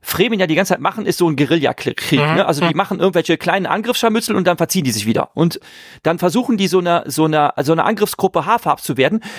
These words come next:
Speaker 1: und dann sagt der, sagt der Pilot, äh, sagt sie, "Da sind sie", und dann sagt er eine halbe Minute später,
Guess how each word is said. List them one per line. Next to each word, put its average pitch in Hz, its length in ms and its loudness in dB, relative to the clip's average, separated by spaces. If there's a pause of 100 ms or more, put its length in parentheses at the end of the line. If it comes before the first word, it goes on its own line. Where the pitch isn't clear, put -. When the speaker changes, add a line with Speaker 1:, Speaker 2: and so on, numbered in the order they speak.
Speaker 1:
und 156 100 0
dann 160 140 2
sagt 180 320 -2
der, 165 340 2 (240)
sagt - 260 -2
der 160 60 2
Pilot, 233 560 0
äh, 156 100 2
sagt 151 300 0
sie, 160 120 -4
"Da 147 120 2
sind 220 200 0
sie", 196 120 -2
und 190 80 2
dann 180 120 2
sagt 185 220 -2
er 180 260 2
eine 151 160 0
halbe 208 160 0
Minute 180 280 0
später, 220 340 0